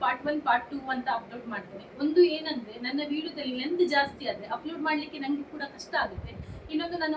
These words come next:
ಮೊಬೈಲ್ ಹ್ಯಾಂಗ್ ಆಗ್ತಾ ಉಂಟು, ಯಾಕಂದ್ರೆ ತುಂಬಾ ವಿಡಿಯೋ ಮಾಡಿ ಮಾಡಿ ಮಾಡಿ ಎಲ್ಲ ಫುಲ್ ಆಗಿದೆ, ಹಾಗೆ ಹ್ಯಾಂಗ್ ಆಗ್ತದೆ ಮೊಬೈಲ್. So ಹಾಗಾಗಿ ನನ್ನ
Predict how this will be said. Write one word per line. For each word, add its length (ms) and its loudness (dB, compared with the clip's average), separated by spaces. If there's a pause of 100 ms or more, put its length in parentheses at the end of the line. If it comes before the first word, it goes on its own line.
(100)
ಮೊಬೈಲ್ 260 4 (140)
ಹ್ಯಾಂಗ್ 280 8
ಆಗ್ತಾ 300 -4
ಉಂಟು, 200 -8 (100)
ಯಾಕಂದ್ರೆ 340 -6
ತುಂಬಾ 280 6 (140)
ವಿಡಿಯೋ 220 0 (100)
ಮಾಡಿ 200 4 (120)
ಮಾಡಿ 180 2 (100)
ಮಾಡಿ 260 -2
ಎಲ್ಲ 120 -10 (100)
ಫುಲ್ 300 6
ಆಗಿದೆ, 240 -4 (360)
ಹಾಗೆ 240 -4 (440)
ಹ್ಯಾಂಗ್ 260 4
ಆಗ್ತದೆ 280 -8 (100)
ಮೊಬೈಲ್. 280 -8 (320)
So 60 4 (120)
ಹಾಗಾಗಿ 400 -2 (480)
ನನ್ನ 160 0